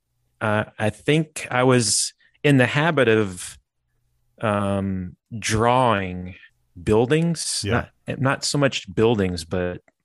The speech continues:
Speaker 1: like, um, compounds, underground
Speaker 2: Yep.
Speaker 1: things. And I had this little thing that I did. And I don't know what occurred to me to go into architecture. I might have had a friend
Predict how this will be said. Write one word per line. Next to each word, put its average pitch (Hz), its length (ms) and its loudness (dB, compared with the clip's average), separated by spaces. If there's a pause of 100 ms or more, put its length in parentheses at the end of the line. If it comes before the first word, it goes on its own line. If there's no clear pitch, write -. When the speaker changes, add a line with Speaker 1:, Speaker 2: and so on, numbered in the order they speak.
(140)
Speaker 1:
like, 85 280 -14
um, - 520 -10 (380)
compounds, - 960 -2 (260)
underground 117 1000 2 (340)
Speaker 2:
Yep. 101 140 -4 (200)
Speaker 1:
things. 90 760 -4
And 107 120 -2
I 117 60 2
had 117 240 0
this 104 320 -2
little 104 300 -2
thing 113 360 -6
that 87 120 -4
I 90 100 -2
did. 90 320 -6
And 90 340 -6 (920)
I 110 80 0
don't 160 160 2
know 147 120 4
what 135 200 4
occurred 139 420 0
to 107 60 2
me 101 360 0
to 98 80 -2
go 107 240 0
into 139 160 2
architecture. 139 760 -4
I 104 80 -2
might 123 240 -2
have 131 100 -4
had 127 200 -6
a 95 40 -8
friend 123 640 -4